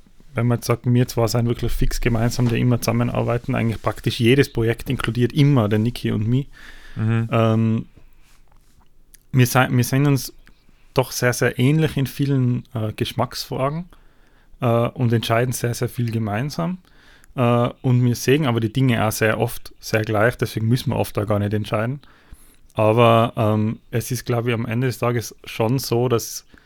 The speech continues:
Speaker 1: wenn, äh, eine Entscheidung unentschieden im Raum steht, sagen wir mal, so, dass es dann tendenziell eher an mir ist, die Entscheidung zu treffen.
Speaker 2: Mhm.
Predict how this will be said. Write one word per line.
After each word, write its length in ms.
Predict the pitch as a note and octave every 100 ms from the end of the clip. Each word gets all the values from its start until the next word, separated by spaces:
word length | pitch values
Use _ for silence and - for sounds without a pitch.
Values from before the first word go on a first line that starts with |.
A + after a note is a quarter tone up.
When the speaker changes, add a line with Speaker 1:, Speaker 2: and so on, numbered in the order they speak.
| _ _ _ _ -
Speaker 1:
wenn, 520 | G#2+ A2 D3+ D#3 C#3+ - _ -
äh, 420 | A#2+ A2+ A2 A#2 _ _ -
eine 180 | A#2+ A2+
Entscheidung 640 | G#2+ A2 A#2+ A#2+ A2+ - _ C#3+
unentschieden 840 | D3 F3+ E3+ A2 - A#2+ A2+ A#2
im 120 | A2
Raum 360 | G#2+ G2+ A2+ A#2+
steht, 400 | - A#2+ C3+ -
sagen 200 | A2+ B2
wir 80 | A#2
mal, 260 | A#2+ B2+ - - _ -
so, 300 | - B2+ A#2+
dass 240 | A2+ G#2+ -
es 140 | G#2+
dann 240 | - A2+ A2
tendenziell 440 | A2 A#2+ - A2+
eher 220 | A#2 A#2
an 120 | A2+ A2+
mir 200 | B2 A2+
ist, 160 | -
die 40 | G2+
Entscheidung 400 | G#2 G2+ A2 G#2+
zu 100 | A2+
treffen. 400 | A#2 - D3 C#3+ _ _ _ -
Speaker 2:
Mhm. 360 | G#2+ G#2 G#2